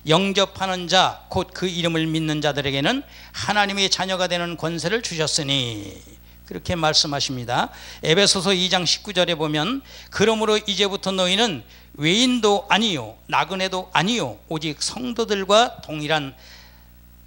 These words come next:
시민이요 하나님의 권속이라." 할렐루야. 우리는 하나님의 그 권속이 되는 겁니다. 일곱째, 성화라고 하는 말씀을 또 드리겠습니다. 성화는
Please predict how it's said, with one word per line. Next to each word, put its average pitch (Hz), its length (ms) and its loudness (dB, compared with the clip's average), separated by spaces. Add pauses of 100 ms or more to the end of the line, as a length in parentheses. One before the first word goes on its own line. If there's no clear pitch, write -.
(440)
시민이요 196 1000 0
하나님의 135 640 -4
권속이라." 156 1040 4 (320)
할렐루야. 135 760 2 (460)
우리는 147 440 0
하나님의 143 840 0 (320)
그 127 360 -4 (380)
권속이 160 460 0
되는 123 260 -2
겁니다. - 460 -14 (880)
일곱째, 180 720 4
성화라고 196 800 6
하는 170 200 2
말씀을 160 480 0
또 220 120 0
드리겠습니다. 113 680 -4
성화는 185 720 4